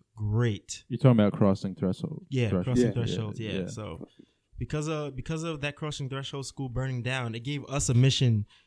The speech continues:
Speaker 1: to do. It gave us a first travel program that could be successful. Like, "Hey guys, this school burned down. Who wants to come with Only Love Foundation to do something about it?"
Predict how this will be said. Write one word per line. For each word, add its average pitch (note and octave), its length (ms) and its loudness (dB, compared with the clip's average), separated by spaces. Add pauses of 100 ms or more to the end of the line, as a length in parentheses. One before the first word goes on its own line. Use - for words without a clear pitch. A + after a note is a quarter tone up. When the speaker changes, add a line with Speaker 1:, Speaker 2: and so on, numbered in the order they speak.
(120)
Speaker 1:
to - 100 -2
do. C3 240 2
It A#2 100 -6
gave C3+ 160 0
us C3+ 160 0
a C3 40 -4
first C#3 280 -4
travel C#3 320 -6
program A#2+ 540 2
that A2 160 -6
could B2 120 -8
be A#2+ 80 -4
successful. B2 520 -10
Like, A2 180 -10
"Hey D3 120 -8
guys, B2 340 -8 (280)
this D3 140 -6
school F3+ 220 0
burned D3 260 4
down. B2+ 380 0 (200)
Who F#3+ 100 2
wants F#3 180 -2
to D3+ 80 -6
come D#3 220 -2
with C#3 100 -2
Only C#3+ 200 0
Love B2 200 -4
Foundation A2+ 400 0
to G2+ 60 0
do A#2+ 160 10
something G#2+ 320 6
about G2+ 300 -6
it?" - 100 -14